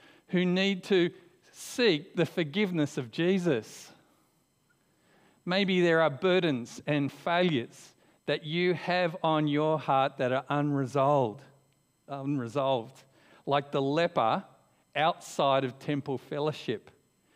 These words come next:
or the cripple in need of forgiveness, or the tax collector seduced by their love for material wealth. And, uh, the personal question is,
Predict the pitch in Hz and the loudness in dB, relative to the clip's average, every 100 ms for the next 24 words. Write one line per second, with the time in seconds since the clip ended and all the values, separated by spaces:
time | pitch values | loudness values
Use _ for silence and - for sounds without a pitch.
0 | _ _ _ - 160 143 - - 214 - | _ _ _ 0 2 2 -4 -2 -2 0
1 | 123 98 - _ _ 147 147 147 160 160 | -2 -2 -18 _ _ -2 2 2 2 2
2 | 156 - 147 127 170 180 147 107 - - | 0 -2 -10 -4 -4 -2 -4 -4 -12 -16
3 | - - _ - - - 151 160 151 - | -18 -20 _ -20 -20 -2 0 2 -2 -4
4 | - 220 - - - 185 147 131 131 113 | -4 -4 -4 -16 -4 0 0 0 -6 -6
5 | - 143 123 170 180 - - 156 143 139 | -6 -6 -2 -4 -4 -8 -4 0 2 2
6 | 131 135 139 143 - - - _ - 135 | 2 2 2 0 -10 -20 -20 _ -6 -4
7 | 131 - 165 143 143 131 117 110 110 104 | -4 -4 -2 2 4 2 0 0 0 -2
8 | - - - _ _ _ _ _ _ _ | -6 -20 -20 _ _ _ _ _ _ _
9 | _ _ _ _ _ _ _ _ _ _ | _ _ _ _ _ _ _ _ _ _
10 | 151 165 156 156 156 160 - _ - 160 | -2 0 2 2 2 0 -8 _ -4 -4
11 | - 233 269 269 208 160 165 147 - 139 | 2 2 2 0 0 0 0 0 0 0
12 | 156 175 | 0 -2